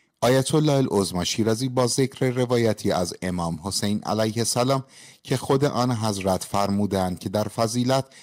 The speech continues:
پنجمین مقام را میان اصحاب کسا دارا هستند، بر این نکته تأکید کردند: اما علی رغم این روایت،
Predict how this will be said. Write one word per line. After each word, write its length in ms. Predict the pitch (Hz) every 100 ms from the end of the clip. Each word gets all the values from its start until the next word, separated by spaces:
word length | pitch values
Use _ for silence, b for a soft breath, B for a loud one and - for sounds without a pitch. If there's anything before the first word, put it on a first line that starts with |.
| B -
پنجمین 680 | 139 143 135 139 147 151
مقام 420 | 143 127 120 110
را 240 | 101 98 92
میان 380 | 98 101 92 92
اصحاب 580 | - 92 - 110 113
کسا 520 | 110 - 101 - 92 90
دارا 400 | 90 87 90 92
هستند، 540 | 95 - 120 120 117 B B B -
بر 220 | 127 123
این 260 | 143 139 131
نکته 280 | 110 - 95
تأکید 520 | 95 92 - 92 -
کردند: 560 | 92 90 85 90 - B B B -
اما 400 | 92 87 85 85 b b
علی 280 | 101 101 104
رغم 300 | 110 117 113
این 300 | 110 110 101
روایت، 580 | 98 90 92 87 127